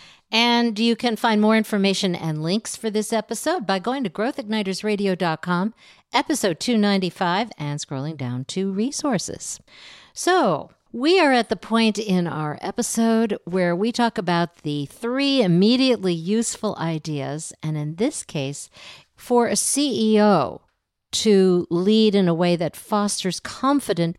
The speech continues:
business innovation? And we'll talk about each one, one at a time. Robin, let's start with the first immediately useful idea.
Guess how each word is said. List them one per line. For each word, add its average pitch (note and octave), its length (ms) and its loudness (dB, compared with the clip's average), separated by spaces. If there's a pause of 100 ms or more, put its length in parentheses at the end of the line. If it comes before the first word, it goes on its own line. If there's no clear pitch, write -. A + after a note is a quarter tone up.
(100)
business F3 420 -2
innovation? D3 720 -2 (840)
And D#3+ 300 0
we'll D3+ 100 -6
talk G3+ 220 -4
about F3 260 -2
each - 240 -8
one, F3 440 0
one G#3 260 2
at B3 120 4
a A#3+ 60 2
time. G3+ 600 2 (400)
Robin, A#3+ 400 4
let's A#3 200 2
start - 300 -2
with F#3+ 140 -8
the F3+ 80 -6
first - 520 -4
immediately F3+ 680 -2
useful E3+ 360 -10
idea. C#3 420 -10